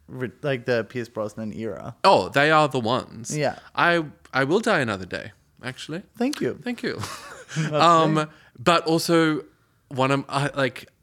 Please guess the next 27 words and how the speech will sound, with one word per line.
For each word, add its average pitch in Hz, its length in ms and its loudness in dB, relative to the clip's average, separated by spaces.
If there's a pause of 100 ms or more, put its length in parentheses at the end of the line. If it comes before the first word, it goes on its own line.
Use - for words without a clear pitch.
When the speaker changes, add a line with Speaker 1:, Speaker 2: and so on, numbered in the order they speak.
(120)
Speaker 2:
oh, 160 340 -2 (680)
one 160 340 2
of 147 80 0
the 127 80 -4
things, - 500 -14
like, 113 360 -4
you 135 160 -6
know, 127 100 0
those, 110 220 -2
like, 101 260 -4
gay 104 220 -2
awakenings 98 720 -10
as 160 200 -2
a 120 40 -6
Speaker 1:
Mm. 104 60 -10
Speaker 2:
child. 101 460 -10 (320)
One 135 300 2
of 123 160 0
them 107 140 -4
is 104 160 -4 (100)
absolutely 104 1000 -4 (300)
Xena, 113 600 -2 (600)
um, 104 440 0
from 104 400 2
double 98 200 -2
oh 95 80 -4
seven. 104 380 -8